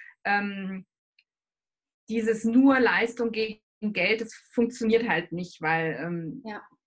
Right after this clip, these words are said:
Speaker 1: es kauft keiner bei dir, der dir nicht vertraut. Das ist
Speaker 2: Genau.
Speaker 1: einfach so.
Speaker 2: Ja.
Speaker 1: Also ich hab letztes Mal, ich glaub, bei Caroline Preuß, wenn du die kennst, die ist auch eine ziemlich erfolgreiche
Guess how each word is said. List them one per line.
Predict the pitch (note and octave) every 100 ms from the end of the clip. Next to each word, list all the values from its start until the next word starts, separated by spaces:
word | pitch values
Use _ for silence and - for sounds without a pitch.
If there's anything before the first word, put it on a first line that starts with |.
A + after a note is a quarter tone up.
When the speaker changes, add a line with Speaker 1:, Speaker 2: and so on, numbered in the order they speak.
| _
Speaker 1:
es | F#3
kauft | - A3+ B3+
keiner | A3+ A3+ A3+
bei | G#3+
dir, | G3 A3
der | G3+
dir | F#3 F#3+
nicht | F3+
vertraut. | - D#3+ - - - - _ _ _ _
Das | A3+
ist | G3+
Speaker 2:
Genau. |
Speaker 1:
einfach | D#3 D#3 - E3 -
so. | E3+ - - _ _
Speaker 2:
Ja. | - F#3+ - _ _ _ _ _ _ _ _
Speaker 1:
Also | F#3 F3
ich | F3+
hab | C4
letztes | G#3 G#3+
Mal, | A3+
ich | G#3
glaub, | G#3+
bei | G#3+ G3
Caroline | G#3 G#3 A3 G#3+ G#3
Preuß, | - F#3+ G#3+ G#3+
wenn | A3+
du |
die | G#3+ G#3+
kennst, | A#3 A3 G#3+
die | G#3+
ist | G#3
auch | F3
eine | G3+ F#3
ziemlich | - A3 G#3+
erfolgreiche | F#3 G#3+ G#3 G3